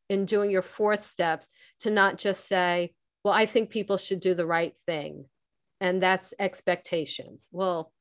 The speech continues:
okay, why do we expect people to do what we consider the right thing? It's always for me,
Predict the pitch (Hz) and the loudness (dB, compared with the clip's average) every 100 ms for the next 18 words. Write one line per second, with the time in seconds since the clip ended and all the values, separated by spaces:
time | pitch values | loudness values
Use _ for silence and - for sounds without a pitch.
0 | - - 180 170 156 170 185 196 202 202 | -16 -8 -6 -6 -8 0 6 8 10 8
1 | 185 165 170 156 - - 165 - - 170 | 4 0 -2 -2 -4 -2 -2 -2 -8 -6
2 | 160 151 - 170 160 170 147 - 180 175 | -6 -8 -8 -10 -4 -4 -4 -8 0 0
3 | 202 175 233 - 190 185 175 160 156 151 | 0 -2 -2 -2 -6 -2 -4 -2 -6 -4
4 | 156 156 143 185 156 135 139 _ _ _ | -2 -4 -4 -6 -4 -6 -12 _ _ _
5 | _ _ _ 233 226 - 226 262 247 175 | _ _ _ 0 0 4 6 8 8 6
6 | 160 156 - - 185 196 190 156 160 | 2 -2 -10 -2 0 2 2 2 -2